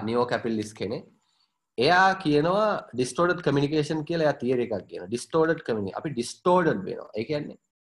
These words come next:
අපිව කන්ට්‍රෝල් කරනවා මාධ්‍ය වලින්. ඒ කියන්නේ මේ, මේ, මේ, මේ, අ, සමාජ මාධ්‍ය, ඒ වගේම WhatsApp වෙන්න පුළුවන්, Viber වෙන්න පුළුවන්, Facebook වෙන්න. අපි කැමති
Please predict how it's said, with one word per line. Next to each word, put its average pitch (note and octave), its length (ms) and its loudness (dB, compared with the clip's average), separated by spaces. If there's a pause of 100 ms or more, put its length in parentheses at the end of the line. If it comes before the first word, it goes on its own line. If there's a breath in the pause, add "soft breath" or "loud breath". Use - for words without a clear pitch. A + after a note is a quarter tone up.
(600)
අපිව F3+ 440 0 (360)
කන්ට්‍රෝල් C#3 480 2
කරනවා G2+ 520 -2 (1080)
මාධ්‍ය A#2 460 2
වලින්. F#2 260 -2
ඒ A2 100 -4
කියන්නේ C#3 360 -2 (500)
මේ, G2+ 200 -2
මේ, F#2+ 160 -4
මේ, F#2 160 -6
මේ, F#2 180 -6 (400)
අ, F#2+ 100 -8 (1120)
සමාජ A#2 400 0
මාධ්‍ය, B2+ 440 0 (640)
ඒ G2 100 -6
වගේම G2+ 320 -2 (400)
WhatsApp A#2+ 460 -4
වෙන්න A#2+ 220 -2
පුළුවන්, A#2+ 360 -4
Viber G#2 320 -2
වෙන්න A#2+ 240 -2
පුළුවන්, A#2+ 360 -4
Facebook G#2 480 -4
වෙන්න. F2+ 140 -8 (100)
අපි F3+ 360 -6
කැමති C3 420 -2